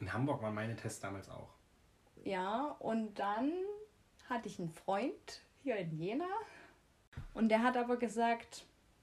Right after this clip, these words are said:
Speaker 2: na, Fernbeziehung wird für ihn nicht in Frage kommen. Und dann bin ich hier geblieben.
Speaker 1: Hat sich's beendet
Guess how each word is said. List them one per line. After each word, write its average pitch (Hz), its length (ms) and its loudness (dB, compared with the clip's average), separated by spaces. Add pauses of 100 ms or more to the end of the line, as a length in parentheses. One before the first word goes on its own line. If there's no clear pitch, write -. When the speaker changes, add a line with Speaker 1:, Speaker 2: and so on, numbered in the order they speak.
(140)
Speaker 2:
na, 208 140 -2
Fernbeziehung 220 640 0
wird 214 180 -4
für - 200 -8
ihn 214 140 -2
nicht 233 180 -2
in 180 120 -2
Frage 185 360 -2
kommen. 180 340 -4
Und 175 180 -6
dann 190 340 0 (1000)
bin 185 160 2
ich 214 120 -4
hier 285 160 2
geblieben. 165 480 0
Speaker 1:
Hat 107 120 -12
sich's - 240 -12
beendet 120 560 -6